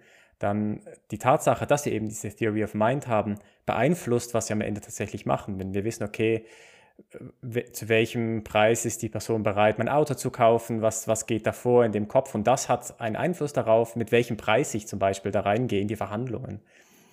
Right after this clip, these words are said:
In-, interessant finde ich übrigens auch grad, we-, wenn wir von, von dem Self sprechen, ist die Tatsache, dass der Mensch dazu in der Lage ist, auf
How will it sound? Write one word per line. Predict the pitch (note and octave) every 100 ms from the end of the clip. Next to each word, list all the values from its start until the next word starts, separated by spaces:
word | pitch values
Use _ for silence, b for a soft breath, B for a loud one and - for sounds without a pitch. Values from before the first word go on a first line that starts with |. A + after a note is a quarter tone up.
| b b b b
In-, | D3+
interessant | - E3 D#3 D3 G3
finde | F3+
ich | D#3+
übrigens | - C#3+ C3
auch | B2+ D3+
grad, | - B2 - B2
we-, | A2
wenn | - A2+
wir | A#2+
von, | - A2+ G#2+ G#2 -
von | - G#2+
dem | G#2 G#2 _ -
Self | - - A#2 C3+ D3+ - -
sprechen, | - - A#2 - A2 b b b
ist | B2 -
die | B2
Tatsache, | B2 C3 - B2+ B2+
dass | - A2+ - - -
der | G#2+
Mensch | G#2+ C3+ -
dazu | B2 - B2
in |
der | A2+
Lage | G#2+ B2 C#3+ B2+
ist, | B2 - - b b b b b _
auf | - B2 B2 B2 A#2+ - -